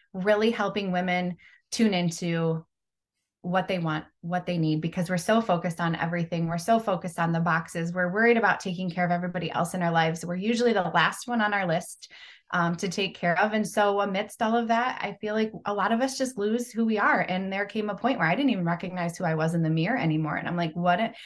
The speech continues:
I was young and, you know, "Is this really what I wanted?" And I started to ask myself all those questions.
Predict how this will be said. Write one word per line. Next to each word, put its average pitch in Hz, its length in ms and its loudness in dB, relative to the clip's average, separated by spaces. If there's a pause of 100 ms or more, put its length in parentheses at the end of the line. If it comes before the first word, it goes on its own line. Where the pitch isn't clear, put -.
(140)
I 185 80 2
was 175 200 2
young 170 520 4 (260)
and, 208 320 2 (260)
you 240 140 6
know, 214 160 6
"Is 208 100 2
this 214 240 -4
really 247 220 2
what 196 180 -2
I 190 120 2
wanted?" 208 460 2
And 190 440 -4
I 180 140 -2
started 220 320 0
to 208 200 2
ask 170 220 0
myself 165 380 -2
all 156 120 -2
those 156 200 -4
questions. - 640 -8